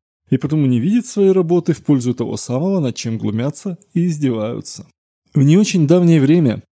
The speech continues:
именно во дни, предшествовавшие освобождению помещичьих крестьян от крепостного состояния, был явлен весьма крупный и внушающий пример такой неправой укоризны, поддерживаемой друг против друга целыми сословиями.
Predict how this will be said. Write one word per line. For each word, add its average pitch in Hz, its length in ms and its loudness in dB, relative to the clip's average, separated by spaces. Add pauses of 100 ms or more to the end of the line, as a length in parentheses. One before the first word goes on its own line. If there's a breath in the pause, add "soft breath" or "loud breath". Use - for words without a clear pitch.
(240)
именно 170 340 6
во 170 120 4
дни, 120 400 2 (220)
предшествовавшие 160 720 -2
освобождению 139 560 0
помещичьих 123 600 -4
крестьян 123 440 -4
от 107 100 -10
крепостного 117 500 -6
состояния, 113 800 -6 (440)
был 196 220 2
явлен 190 480 2
весьма 147 320 0
крупный 151 420 0
и 156 160 0
внушающий 185 600 -2
пример 131 400 0
такой 120 340 -2
неправой 113 440 -4
укоризны, 107 600 -4 (320)
поддерживаемой 170 720 0
друг 165 260 0
против 165 300 -2
друга 151 300 0
целыми 127 340 -2
сословиями. 110 800 -6